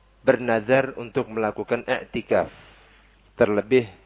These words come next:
jika dia bernazar untuk melakukan i'tikaf, apalagi dengan bilangan hari tertentu, satu hari atau dua hari atau tiga hari atau yang lainnya. Maka dia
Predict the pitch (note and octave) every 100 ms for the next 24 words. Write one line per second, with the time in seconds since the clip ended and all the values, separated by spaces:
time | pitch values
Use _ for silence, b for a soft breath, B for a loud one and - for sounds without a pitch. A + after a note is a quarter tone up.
0 | _ - A2 G#2 G#2+ A#2+ A2+ G#2 G#2 G2
1 | A2+ B2+ A#2+ A2+ A#2+ G#2+ G#2+ G2+ G#2 G#2
2 | B2+ C#3 C#3+ B B B A2 F#2+ A2+ G#2
3 | B2 C3+ - B B B _ _ _ _
4 | _ - A2+ B2 A2 A#2 A#2+ B2+ A#2+ B2+
5 | B2 A#2 A2 G#2+ A2 A2 A2 G#2+ G2+ -
6 | F#2+ - E2+ - G2+ G#2 G2+ G2 A2 G2+
7 | - F#2+ F#2 F#2 F#2+ G2+ G#2+ G#2 F#2+ G#2
8 | G#2+ A2 A2 _ b b b b _ _
9 | _ _ - G#2+ G#2 G2+ G2 A2+ F#2+ G2+
10 | G#2+ A2+ A#2 A2 A2 A2 A2+ G#2 F#2 D#2
11 | - _ _ _ _ _ F#2+ G2 A#2+ A2+
12 | A2 B2 C#3+